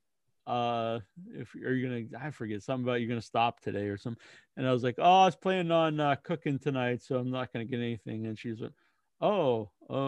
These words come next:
okay, well, have a, have a <laughs> nice day, and I'll see you." I was like, "Yeah." And so I started walking out, and I was like, "Oh,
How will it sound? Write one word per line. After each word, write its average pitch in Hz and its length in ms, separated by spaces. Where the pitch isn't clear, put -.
okay, 233 240
well, 226 120
have 202 220
a, 196 260
have 180 180
a - 100
<laughs> - 100
nice 160 240
day, 165 560
and 135 160
I'll 131 180
see 143 200
you." 131 180
I 123 60
was 123 120
like, 113 140
"Yeah." 139 220
And 139 100
so 151 120
I 156 100
started 202 300
walking 196 280
out, 185 140
and 165 80
I 165 40
was 151 100
like, 156 160
"Oh, 156 480